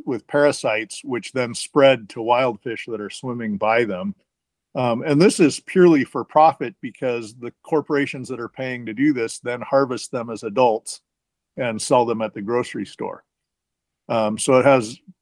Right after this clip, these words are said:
kind of, it's one of those classic cases of, of public loss for private gain, right? That, that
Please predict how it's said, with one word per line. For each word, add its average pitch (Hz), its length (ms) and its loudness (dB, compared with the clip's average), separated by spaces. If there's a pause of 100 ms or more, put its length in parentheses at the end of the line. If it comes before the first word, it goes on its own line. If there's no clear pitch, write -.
(240)
kind 147 240 0
of, 123 220 -4 (580)
it's 131 160 -6
one 185 160 6
of 180 60 6
those 147 160 4
classic 143 500 0
cases 131 560 -8
of, 113 320 -8 (400)
of 120 220 -10
public 139 440 -2
loss 123 460 0
for 110 200 -12
private 110 520 -8
gain, 104 460 -10
right? 110 380 -8
That, 107 220 -8 (200)
that 104 300 -6